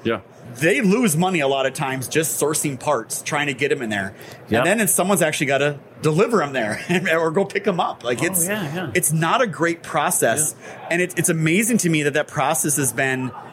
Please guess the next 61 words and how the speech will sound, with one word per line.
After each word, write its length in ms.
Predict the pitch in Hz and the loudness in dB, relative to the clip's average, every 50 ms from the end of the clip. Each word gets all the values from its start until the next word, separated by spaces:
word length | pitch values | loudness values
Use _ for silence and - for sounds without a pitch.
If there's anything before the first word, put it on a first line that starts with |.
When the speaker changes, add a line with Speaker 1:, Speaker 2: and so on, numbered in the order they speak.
| - - - - - - - | -20 -20 -20 -20 -20 -16 -8
Speaker 2:
really 400 | - 139 143 170 247 285 339 269 | -2 2 2 2 4 4 2 2
unaffected 680 | - - 180 220 220 - - - 165 160 - - 202 170 | 2 0 0 0 0 -2 0 -2 -2 -2 0 0 0 2
by 100 | 190 175 | 2 2
the 140 | 170 180 147 | 2 2 0
internet. 500 | 151 185 185 156 - - - - - - - - - | 0 0 0 -2 -4 -8 -8 -6 -6 -6 -6 -10 -14
<laughs> 40 | - - - - | -16 -12 -6 -6
Like, 140 | 196 - - | -4 -2 -2
it, 100 | - - - - - | -4 -4 -4 -2 0
Speaker 1:
Yeah, 180 | 180 226 247 | 2 2 2
Speaker 2:
it, 120 | - 208 175 | 2 0 0
Speaker 1:
isn't 180 | 202 196 190 | 0 0 2
Speaker 2:
it 40 | 180 | 2
Speaker 1:
it 20 | 190 | 2
Speaker 2:
blows 260 | 202 214 262 294 240 | 4 4 4 2 2
Speaker 1:
strange? 60 | 240 | 2
Speaker 2:
my 160 | 240 233 226 | 2 2 2
mind 480 | 214 202 202 233 254 233 220 208 196 185 | 2 2 2 2 2 2 2 2 0 0
Speaker 1:
Yeah. 40 | 175 | 0
Speaker 2:
when 100 | 185 180 | 0 0
I 100 | 180 185 | 0 0
can 320 | 180 - 190 180 175 170 - - - - - - | 0 -2 -2 -2 -2 -4 -6 -8 -14 -14 -8 -6
Speaker 1:
Yeah. 100 | 151 - | -2 0
Speaker 2:
order 280 | 208 202 247 262 254 247 | 2 2 4 4 2 2
anything. 360 | 190 196 240 220 - 233 226 | 2 2 2 2 0 2 0
I 180 | 214 214 196 202 | 2 0 0 0
can 100 | 269 269 | 0 0
order 180 | 262 233 214 | 2 0 0
food 340 | - - - - 262 262 185 | -2 -2 0 2 2 4 4
and 20 | |
have 140 | 170 170 165 | 2 2 2
it 80 | 151 - | 0 0
show 100 | - 196 | 0 0
up 60 | 190 | 0
at 20 | |
my 80 | 170 170 | 0 0
house 280 | 151 - 202 202 - - | 0 0 -2 -2 -2 -4
in 100 | 160 151 | -4 -2
thirty 300 | - 170 165 160 165 160 | 0 0 2 2 2 2
minutes. 480 | 156 170 170 147 113 110 - - - - | 2 0 0 -2 -2 -2 -2 -2 0 2
Speaker 1:
Yeah. 80 | 143 170 | 0 0
Speaker 2:
I 60 | 170 | 0
can, 380 | 160 - 196 175 175 170 156 - - - - - - | 0 -2 -2 -2 -2 -4 -6 -8 -12 -18 -16 -10 -6
I 60 | - 180 | -4 0
can 180 | - 202 180 | 0 0 0
click 200 | - - 240 226 | 2 0 0 2
a 80 | 214 175 | 2 0
button 280 | 143 185 196 190 170 170 | 0 0 -2 0 0 0
and 100 | 160 156 | 2 2
have 180 | 165 165 160 160 156 | 2 0 0 0 -2
Amazon 580 | 160 175 180 175 147 170 156 151 147 151 143 | -2 0 0 0 0 0 0 0 0 -2 -2
drop 300 | 135 147 147 160 160 - | 0 0 2 2 0 -2
a 20 | 139 | -4
package 420 | - - 156 160 165 - 156 127 | -4 -2 -4 -2 -2 -2 0 2
off 280 | 143 123 123 123 - 127 | 2 2 0 -2 -4 -6
in 100 | 120 110 | -8 -6
two 220 | - - 180 156 | -2 2 2 2
hours. 300 | 139 151 160 117 92 127 | 4 4 2 0 0 -2
Like, 140 | 151 156 - | -2 -2 0
it, 40 | 165 123 | 0 0
Speaker 1:
Yep. 180 | 151 160 - - - - - - - | 0 0 -2 -10 -20 -20 -12 -4 -2
Speaker 2:
and 220 | 170 175 170 | -2 -2 -2